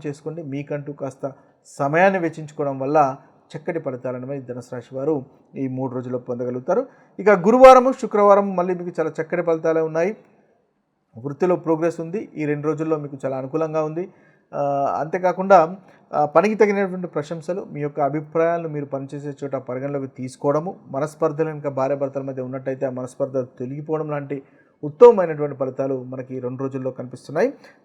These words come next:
గౌరవ మర్యాదలు పెరుగుతాయి, సుఖమైనటువంటి నిద్ర ఉంటుంది, కుటుంబంతో, ఆ, ఆనందంగా గడుపుతారు, తృప్తికరమైనటువంటి భోజనం ఉండేటటువంటి అవకాశాలు మనకు ధనుసు రాశి వారికి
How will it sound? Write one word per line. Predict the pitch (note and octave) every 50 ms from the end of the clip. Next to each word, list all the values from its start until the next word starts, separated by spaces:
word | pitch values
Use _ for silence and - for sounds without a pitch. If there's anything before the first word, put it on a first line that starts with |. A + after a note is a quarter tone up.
| - D3+
గౌరవ | F3 G#3 A#3 A#3+
మర్యాదలు | A#3+ A3+ A3 A3 A3 G#3+ G#3+ G3+
పెరుగుతాయి, | - G3 F#3+ G3 G3+ A3 A#3 A#3+
సుఖమైనటువంటి | A#3 - - - F#3+ F3+ F3 F3 F3 E3+ E3+ E3 E3 D#3
నిద్ర | D3+ D3+ D3+ D3+ D3 E3+
ఉంటుంది, | F3 F3 E3+ E3 E3 E3+ F3+ F#3+
కుటుంబంతో, | F#3 - D#3 D3+ D#3+ D#3+ E3 D#3+ D#3 D#3+ E3+ E3 D3+ D3 - - - _ _ _ -
ఆ, | - C3 C#3+ C#3 C#3 C#3 C3+ C3+ C3 C3 B2 - - -
ఆనందంగా | B2 C#3+ D#3+ F#3 F#3 F#3 F#3+ F3+ F3+
గడుపుతారు, | E3 E3+ E3 D#3+ D3+ E3 D#3+ E3 F3+ F#3 - - -
తృప్తికరమైనటువంటి | D#3+ D3 D#3 D3+ D3+ D3+ D3+ D3+ D3+ F#3 D3 C#3+ C#3 C#3+
భోజనం | C#3+ C3 A#2+ C3 D3 D#3+ D3+ F3+ F3 F3 D3+ - -
ఉండేటటువంటి | - C3+ C#3 C3+ C3+ C3+ C#3 C3+ C3 C3
అవకాశాలు | B2+ B2 B2 B2+ A#2+ - D3 E3+ A#3+
మనకు | A#3 G3 D#3 B2+ A#2+
ధనుసు | A#2 C3 B2+ B2+ - -
రాశి | B2+ B2 - -
వారికి | B2+ B2 B2 B2 A#2+ - F#3 E3+ D3 C#3+ D3